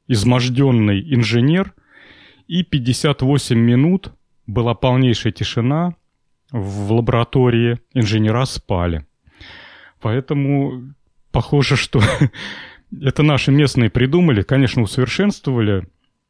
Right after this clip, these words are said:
подушку, но да, это как бы вещь известная. Кстати, м, я вот по себе знаю, я терпеть не могу, когда мне душно.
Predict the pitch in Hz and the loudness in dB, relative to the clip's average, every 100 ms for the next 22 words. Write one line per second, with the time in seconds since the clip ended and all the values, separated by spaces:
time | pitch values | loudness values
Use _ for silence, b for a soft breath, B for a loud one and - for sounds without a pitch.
0 | _ _ _ _ _ - - 123 117 113 | _ _ _ _ _ -20 -6 -2 0 -2
1 | - 107 98 104 147 175 180 _ _ - | -2 -4 -2 -2 -2 -4 -10 _ _ -12
2 | 107 104 104 - 143 135 _ 123 110 110 | -4 -2 0 0 -2 -2 _ -6 -4 -2
3 | 113 - 120 104 92 - - - B B | -2 0 -2 0 -2 -6 -16 -18 B B
4 | B - - 160 165 160 147 - _ _ | B -16 -4 -2 0 0 -2 -4 _ _
5 | _ _ _ _ _ _ _ _ 143 143 | _ _ _ _ _ _ _ _ -8 -2
6 | 123 113 113 113 117 113 - _ _ - | 2 2 2 2 0 -4 -12 _ _ -8
7 | 104 143 151 143 _ 143 143 - 135 123 | -2 2 2 0 _ 0 0 -2 0 0
8 | 104 160 202 123 92 123 156 - - 170 | 2 0 2 0 0 -2 -2 -4 -2 -2
9 | - 120 110 110 156 - 104 104 131 123 | 0 2 2 2 0 0 -2 0 0 2
10 | 113 120 104 127 - 98 82 | 2 2 0 -2 -2 -4 -6